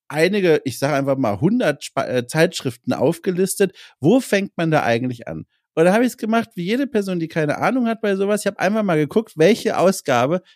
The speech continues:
ist denn in meinem Geburtsmonat, in meinem Geburtsjahr <laughs> erschienen. Und dann habe ich einfach, <laughs> habe ich einfach mal geguckt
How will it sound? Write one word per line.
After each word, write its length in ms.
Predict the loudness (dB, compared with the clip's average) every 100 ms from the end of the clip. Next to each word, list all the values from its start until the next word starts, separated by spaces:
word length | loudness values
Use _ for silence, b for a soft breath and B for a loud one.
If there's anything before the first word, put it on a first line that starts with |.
| -4
ist 260 | -2 -2 -4
denn 160 | -6 -4
in 140 | -2
meinem 540 | 2 4 4 2 0 -4
Geburtsmonat, 840 | -8 0 0 0 -6 -4 -2 -2 -2
in 100 | -4
meinem 260 | -2 -2
Geburtsjahr 720 | -4 -6 -6 -6 -4 -2 -4 -4
<laughs> 920 | -6 -4 -6 -4 -2 -4 -4 -12 0
erschienen. 580 | 2 2 -4 -4 -4 -6 -4
Und 160 | -4 2 4
dann 140 | 4
habe 180 | 4 2
ich 120 | 0
einfach, 420 | 0 0 0 0 -2
<laughs> 680 | -8 -4 -4 -4 -6 -12 -4
habe 140 | 0
ich 80 | 0
einfach 200 | 2 2
mal 120 | 2
geguckt 420 | 0 -2 -2 -4